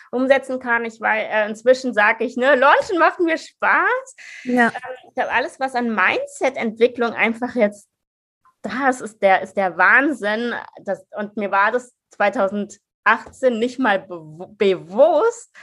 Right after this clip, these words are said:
Speaker 1: dass, äh, Businessaufbau so viel Persönlichkeitsentwicklung ist.
Speaker 2: Ja, ja.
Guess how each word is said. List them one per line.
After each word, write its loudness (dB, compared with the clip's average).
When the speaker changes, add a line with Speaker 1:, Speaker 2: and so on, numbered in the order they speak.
Speaker 1:
dass, 0
äh, 0
Businessaufbau -2
so -6
viel -12
Persönlichkeitsentwicklung -8
ist. -20
Speaker 2:
Ja, 0
ja. -4